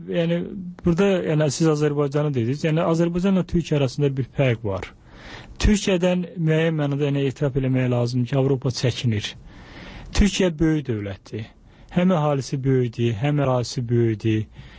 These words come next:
Avropa, e, Türkiyəni öz sıralarına qatmağa ona görə ehtiyat edir. Yəni, fikirləşir ki, bu qədər böyük ərazisi, bu qədər böyük əhalisi olan ölkə Avropa Birliyi üçün müəyyən problemlər yaradar. Bu məsələnin bir problem tərəfidir. Məsələn, yada salaq ki,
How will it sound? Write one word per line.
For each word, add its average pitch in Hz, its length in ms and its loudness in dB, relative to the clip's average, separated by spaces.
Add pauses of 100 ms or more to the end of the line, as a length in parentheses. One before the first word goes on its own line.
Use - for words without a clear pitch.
(260)
Avropa, 165 540 2
e, 165 380 -10
Türkiyəni 151 520 0
öz 156 160 0
sıralarına 135 560 0
qatmağa 127 480 0
ona 135 180 0
görə 120 320 0
ehtiyat 113 420 -2
edir. 98 320 -10 (500)
Yəni, 139 220 4 (220)
fikirləşir 151 580 0
ki, 165 180 2 (440)
bu 165 100 2
qədər 143 320 2
böyük 135 400 0
ərazisi, 127 480 0
bu 139 160 0
qədər 135 240 2
böyük 131 320 2
əhalisi 123 420 0
olan 127 220 2
ölkə 135 540 2 (420)
Avropa 135 400 2
Birliyi 127 400 2
üçün 135 240 -2
müəyyən 127 320 2
problemlər 120 480 2
yaradar. 98 400 -6
Bu 143 80 2
məsələnin 139 440 2
bir 127 120 0
problem 113 320 -2
tərəfidir. 104 460 0 (300)
Məsələn, 156 280 2
yada 160 200 2
salaq 151 360 0
ki, 165 140 0